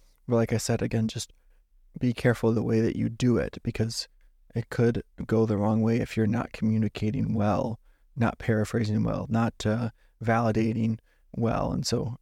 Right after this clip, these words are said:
use even more empathy in that situation to kind of imagine or think about how it's gonna make that person feel in the way that you are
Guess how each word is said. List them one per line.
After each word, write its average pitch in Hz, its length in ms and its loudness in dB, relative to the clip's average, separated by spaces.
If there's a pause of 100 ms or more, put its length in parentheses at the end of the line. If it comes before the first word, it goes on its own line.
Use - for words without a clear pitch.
use 127 520 2
even 117 240 2
more 123 220 4
empathy 117 400 0
in - 140 0
that - 120 -2
situation - 560 -2
to - 220 -4 (420)
kind 117 200 2
of 113 100 -2
imagine 120 640 0
or 107 120 -4
think - 240 0
about - 260 0
how 117 180 -2
it's 117 100 -4
gonna 107 140 2
make 110 140 0
that - 120 -2
person 110 280 0
feel 104 340 -2
in 110 60 0
the 110 80 -2
way 113 160 -2
that - 140 -4
you 113 120 -2
are 107 220 -4